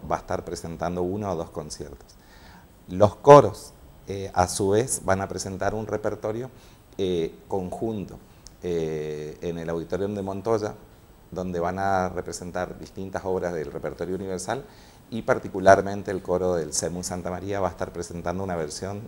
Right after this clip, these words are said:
coral de la Misa Criolla de Ariel Ramírez co-, para coro infantil. Y esto no se reduce solamente a la orquesta tiro tradicional, como uno ve en la escuela, la orquesta clásica. Eh, las distintas agrupaciones de, de guitarras de los semus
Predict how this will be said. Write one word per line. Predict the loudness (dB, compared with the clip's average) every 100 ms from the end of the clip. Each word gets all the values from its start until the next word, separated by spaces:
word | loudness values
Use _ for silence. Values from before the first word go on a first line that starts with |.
| -18 -20 -2
coral | 0 2 0 -2
de | -2
la | 0 0 0
Misa | -2 -4 -4
Criolla | -4 -6
de | -2 -2
Ariel | -2 -4
Ramírez | -4 -6 -8 -8
co-, | -12
para | -6 -6 -4
coro | -4 -2
infantil. | -4 -10 -12 -6 -6 -6 -18 -20 -20 -20 -20 -20 -20 -20 -20 -20 -10 2
Y | 6 6 4 2
esto | 0 10 10
no | 12
se | 4
reduce | 6 6 4 -2
solamente | -4 -2 -2
a |
la | 6 8
orquesta | 6 -2 -8 -10
tiro | -10 -8 -2 -2
tradicional, | 0 0 -2 -6 -4 -4
como | -6 -10
uno | -8
ve | -8
en | -8
la |
escuela, | -10 -6 -6 -6
la | -6
orquesta | -6 -8 -10 -10
clásica. | -6 -6 -6 -8 -14 -18 -20 -20
Eh, | -2 2 4 4 4 -2 -4
las | -6 -6 -6
distintas | -8 -8 -6 -4 -2
agrupaciones | -2 0 -2 -4 -6 -6
de, | -6 -6 -6 -10
de | -8 -6 -6 -8 -8 -10
guitarras | -4 2 2 0
de | -6
los | -8 -4
semus | -2 -2 -4 -8